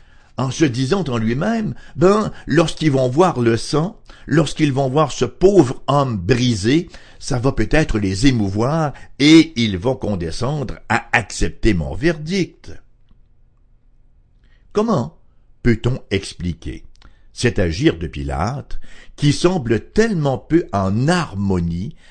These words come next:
avec sa nature et qui semble si contraire à son caractère ? Pourquoi tant d'efforts pour tenter de relâcher Jésus ?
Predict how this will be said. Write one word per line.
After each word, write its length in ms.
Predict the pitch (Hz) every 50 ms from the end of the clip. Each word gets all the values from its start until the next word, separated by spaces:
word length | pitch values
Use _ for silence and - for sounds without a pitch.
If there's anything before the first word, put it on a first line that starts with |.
| - - -
avec 380 | - 101 101 90 110 131 - -
sa 140 | - - -
nature 520 | 80 - - - - 78 95 135 151 - - - - -
et 160 | 139 135 -
qui 140 | - 101 92
semble 380 | - - 143 160 143 104 95
si 240 | - - - 120 110
contraire 1040 | - 80 82 80 - - 233 240 269 254 240 - - - - - - - - - _ - _ _ _ _ _ _ _ - _ -
à 80 | -
son 160 | - - 90
caractère ? 800 | 85 - 85 71 67 67 - - - 50 - - - - _ _ - - - - - - - - -
Pourquoi 640 | - 160 165 165 165 - 135 147 160 180 214 240 233 - - - _ - - -
tant 200 | 156 185 208 202
d'efforts 800 | 135 120 117 101 - - 101 98 107 135 160 175 - - - - - - - - -
pour 240 | - 131 123 - -
tenter 600 | 110 98 95 87 - - 110 131 147 147 - - -
de 160 | 90 107 101
relâcher 640 | 95 87 98 92 87 80 80 - - - 107 127 117
Jésus ? 500 | 85 80 78 73 64 58 82 110 -